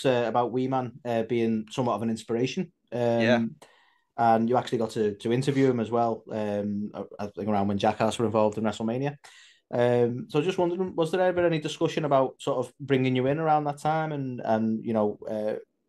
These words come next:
Speaker 1: w-, would you, would you have been interested in, in sort of working with Wee Man one day?
Speaker 2: <laughs> Hell yes. Hell
Speaker 1: Yeah.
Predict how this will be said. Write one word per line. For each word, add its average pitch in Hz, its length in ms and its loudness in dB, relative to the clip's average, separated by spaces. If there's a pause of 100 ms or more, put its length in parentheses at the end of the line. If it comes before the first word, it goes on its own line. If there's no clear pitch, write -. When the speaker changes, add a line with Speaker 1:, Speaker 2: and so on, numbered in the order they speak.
(120)
Speaker 1:
w-, 120 180 -6
would 117 140 -2
you, 120 180 -2
would 117 180 2
you 120 60 6
have 113 80 4
been 117 140 2
interested 123 420 0
in, 117 160 -2
in 113 100 -2
sort 107 160 -4
of 104 60 -4
working 113 300 -2
with 117 100 -4
Wee 120 140 -2
Man 120 180 -2
one 135 140 4
day? 120 120 -4 (120)
Speaker 2:
<laughs> - 100 -16
Hell 415 180 2
yes. 107 380 4 (320)
Hell 302 320 4
Speaker 1:
Yeah. 127 180 -2